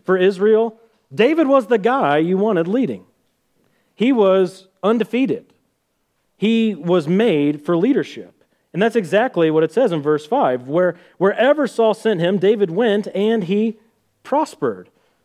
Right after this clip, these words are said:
So Saul set him over the men of war. Everywhere David went,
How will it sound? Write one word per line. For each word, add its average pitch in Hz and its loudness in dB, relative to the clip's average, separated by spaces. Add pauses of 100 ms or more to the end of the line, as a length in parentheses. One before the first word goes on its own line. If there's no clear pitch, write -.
So 156 -4
Saul 208 0 (220)
set 262 -4
him 147 -4
over 190 2
the 185 -2
men 147 -2 (480)
of 147 -4
war. 135 -4 (720)
Everywhere 220 2
David 190 0
went, 135 -4